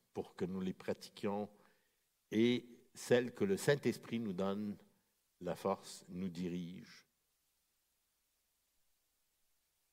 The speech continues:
Vous savez, le Seigneur Jésus a dit : « Vous les reconnaîtrez par leurs fruits. »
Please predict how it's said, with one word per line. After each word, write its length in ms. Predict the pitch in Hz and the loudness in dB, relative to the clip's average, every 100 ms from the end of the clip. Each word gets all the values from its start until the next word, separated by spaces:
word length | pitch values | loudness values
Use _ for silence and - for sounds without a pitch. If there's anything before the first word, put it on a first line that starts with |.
| _ _ _ _ _ _ | _ _ _ _ _ _
Vous 140 | _ 117 | _ 2
savez, 100 | 147 | 4
le 100 | 139 | 4
Seigneur 380 | - 117 135 127 | 4 4 4 4
Jésus 380 | 113 107 131 | 2 2 4
a 100 | 139 | 6
dit : « 140 | 101 127 | 4 0
Vous 160 | 110 | 2
les 120 | 113 117 | 4 8
reconnaîtrez 720 | 117 - 120 120 - 151 156 | 6 6 4 4 0 2 2
par 320 | - - 117 | 6 6 6
leurs 580 | 117 123 139 147 147 131 110 - _ _ _ _ _ _ | 4 4 4 2 0 -2 -6 -18 _ _ _ _ _ _
fruits. » 420 | - - 113 104 | -20 -4 -2 -2